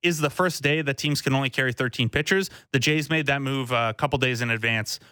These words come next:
with the Otto Lopez call-up. And to answer one more text in the text line that I said I'd do the research on, Ben Wagner comes through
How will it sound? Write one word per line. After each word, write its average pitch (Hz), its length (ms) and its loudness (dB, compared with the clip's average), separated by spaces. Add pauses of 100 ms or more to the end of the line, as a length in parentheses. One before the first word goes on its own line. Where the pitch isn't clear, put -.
(120)
with 117 160 0
the 113 380 0 (500)
Otto 127 580 0
Lopez 117 960 -2 (840)
call-up. 120 460 0
And 131 140 2
to 147 100 0
answer 190 320 0
one 151 340 0
more 143 540 0 (1080)
text - 260 -2
in 143 80 2
the 127 60 0
text 135 260 -2
line 123 120 2
that 120 120 2
I 117 60 0
said 131 200 0
I'd 123 160 -2
do 127 100 -2
the 120 80 -2
research 143 360 0
on, 165 140 0
Ben 226 300 -2
Wagner 160 520 -2 (320)
comes 220 420 0
through 156 540 0